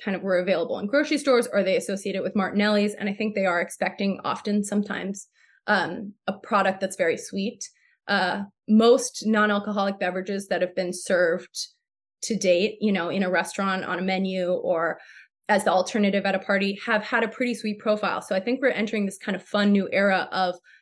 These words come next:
diversifying that range of tastes, uh, that are serving non-alcoholic needs. So we're seeing more bitter products. We're seeing, um, higher acid products.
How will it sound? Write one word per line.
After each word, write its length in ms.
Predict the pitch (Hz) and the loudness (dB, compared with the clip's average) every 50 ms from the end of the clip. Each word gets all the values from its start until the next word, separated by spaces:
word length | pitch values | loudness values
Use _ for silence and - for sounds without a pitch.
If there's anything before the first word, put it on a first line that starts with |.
| - | -8
diversifying 800 | - 214 202 233 240 254 240 - 220 202 - 196 196 190 185 185 | -6 -2 4 6 6 6 4 2 -2 0 0 0 0 0 0 0
that 200 | 185 185 - - | 0 0 0 0
range 280 | 196 202 202 208 202 | -2 0 2 2 0
of 100 | 202 196 | -2 -6
tastes, 600 | - - - 233 226 226 - - - - - - - _ _ _ _ _ _ - | -8 -2 0 0 0 0 -2 -6 -10 -10 -12 -12 -12 _ _ _ _ _ _ -4
uh, 340 | 190 196 190 180 175 175 - - _ _ _ _ _ _ _ | -2 0 0 0 -2 -4 -8 -10 _ _ _ _ _ _ _
that 180 | - 196 196 185 | -6 -4 -2 0
are 360 | 180 180 175 165 170 - - _ _ _ _ _ - | 0 0 0 -2 -4 -6 -8 _ _ _ _ _ -18
serving 480 | - - - 214 208 196 196 196 190 | -10 -2 0 2 2 2 2 0 0
non-alcoholic 720 | 190 185 185 175 175 185 - 190 180 190 180 - 185 - - | 0 0 0 -2 -2 -6 -6 -6 -6 -4 -4 -4 -4 -2 -2
needs. 280 | 196 180 170 180 - | -2 -2 -2 -4 -4
So 140 | - 175 175 180 | -2 -2 -2 -2
we're 100 | - 185 | -4 -6
seeing 300 | 196 - 214 202 208 208 | -4 -2 0 2 4 4
more 140 | 208 226 233 | 4 4 2
bitter 260 | 208 240 294 269 233 202 | 2 2 2 2 2 0
products. 380 | - - 190 175 160 180 - - | 0 -2 -2 0 -2 -4 -6 -6
We're 80 | 185 | -8
seeing, 400 | 196 - - 196 196 196 196 196 202 - - | -6 -6 -4 -4 -2 -2 -2 -2 -4 -6 -2
um, 380 | - 196 196 190 190 190 196 196 - - - - - - - - | 0 2 2 2 2 2 0 -2 -6 -14 -20 -20 -20 -20 -10 -2
higher 240 | - 220 214 220 262 | 0 2 2 2 2
acid 380 | - - 269 269 269 247 214 - | 2 2 2 0 0 -2 -4 -2
products. 480 | - 214 185 180 175 165 - - - | -2 -2 0 0 0 -2 -4 -6 -10